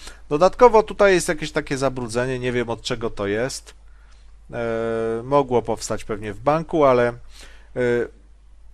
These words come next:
stan drugi spokojnie to jest i zobaczcie, jaka jest cena tego banknotu. Trzy dolary i pięćdziesiąt centów, czyli to jest obecnie ile? Dwanaście, czternaście złotych.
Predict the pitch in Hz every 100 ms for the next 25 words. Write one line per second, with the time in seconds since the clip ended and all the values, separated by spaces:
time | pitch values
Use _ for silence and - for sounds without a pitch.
0 | - 151 - - 254 233 175 220 202 190
1 | 175 - 151 - 170 170 156 151 123 127
2 | 139 143 - 127 127 135 139 - 139 123
3 | 123 123 113 - - 123 113 110 110 107
4 | 110 101 - 110 - 101 - - 226 202
5 | 143 143 151 151 - 127 123 113 113 117
6 | 104 - 131 131 120 110 - - - -
7 | - 120 110 143 139 - - 117 107 127
8 | 120 - 127 120 139 117 107 95 110 110
9 | 127 - - 131 123 123 120 - - -
10 | - - - 117 120 127 - 113 107 120
11 | 117 - 98 -